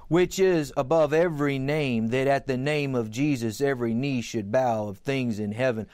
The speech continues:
things in earth, things under the earth, and that every tongue should confess that Jesus Christ is Lord, to the glory of God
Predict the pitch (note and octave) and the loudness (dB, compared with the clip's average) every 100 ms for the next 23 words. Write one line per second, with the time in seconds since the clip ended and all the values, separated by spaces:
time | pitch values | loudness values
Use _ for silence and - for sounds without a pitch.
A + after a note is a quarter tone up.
0 | - - C#3+ C3+ A#2 A#2 A2+ B2+ G#2+ - | -12 -2 -2 0 -2 0 0 2 0 -4
1 | - - D3 D3 B2 B2+ C3 B2+ G#2+ A2+ | -12 -2 -2 0 -2 -2 -2 -2 0 0
2 | A#2+ A2+ - - C3 C3 A#2 C3+ F3 B2+ | 0 0 -6 -8 -4 0 2 2 2 0
3 | A#2+ G#2+ B2+ A#2+ G#2 F#2 - A2 A#2+ G2+ | -2 -4 -4 -2 -4 -6 -4 -4 -4 -6
4 | - B2+ G2+ - - - A#2 G#2 F#2 G2 | -4 -2 -2 -6 -20 -6 -4 -4 -6 -4
5 | C3+ F#3+ B2 E2+ F2+ F2+ - _ - - | 0 0 -2 -6 -10 -12 -16 _ -18 -2
6 | D3 C#3+ G#2 F#2 - _ _ _ E3 F3+ | 2 2 0 -6 -14 _ _ _ 0 2
7 | A2 F2+ F2 - _ - G#2+ C#3+ A#2 F#2+ | 0 -4 -10 -18 _ -8 -2 0 2 -2
8 | F2 F2+ _ - C3+ G#2+ G2 F#2+ B2+ E3 | -6 -12 _ -6 -2 0 -2 -2 2 4
9 | D#3 G#2 G#2 - G#2+ F#2+ F2 F2+ A2+ D3 | 2 2 -2 -4 -4 -4 -10 -6 2 2
10 | G#2+ F#2 F2+ | 2 -2 -10